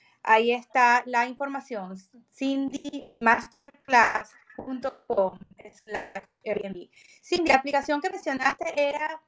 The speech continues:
eh, Airbnb.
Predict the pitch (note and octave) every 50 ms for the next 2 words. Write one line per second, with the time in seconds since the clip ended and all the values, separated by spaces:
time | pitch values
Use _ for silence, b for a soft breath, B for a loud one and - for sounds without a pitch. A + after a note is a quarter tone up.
0 | _ _ _ _ _ _ _ _ _ _ _ C4 - - B3+ B3 _ _ - C#4
1 | C#4+ D4+ D4+ _ _ _ _ _ _ _ _ A3+ D4+ D#4 D#4+ D#4+ D4+ C4 A3+ C#4
2 | C4 - C4 C4+ E4 G4+